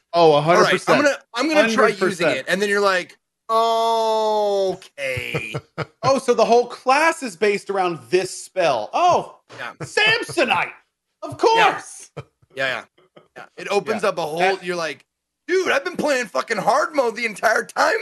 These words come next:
Speaker 2: by not using this thing."
Speaker 1: Yes.
Speaker 2: Yeah.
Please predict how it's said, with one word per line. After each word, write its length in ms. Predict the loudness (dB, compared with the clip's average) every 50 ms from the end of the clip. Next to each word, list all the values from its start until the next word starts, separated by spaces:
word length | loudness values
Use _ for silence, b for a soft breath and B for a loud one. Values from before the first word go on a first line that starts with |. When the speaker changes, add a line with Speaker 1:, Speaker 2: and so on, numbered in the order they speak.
| -4 -8 -6
Speaker 2:
by 60 | -2
not 220 | -2 -2 -2 -2
using 420 | -4 -10 -10 -10 -10 -10 -12 -10 -8
this 160 | -10 -10 -10
thing." 460 | -12 -14 -10 -10 -10 -10 -12 -16 -20 _ _ _ _ _ _ _ _ _ _ _ _ _
Speaker 1:
Yes. 140 | -20 -18 -16
Speaker 2:
Yeah. 80 | -16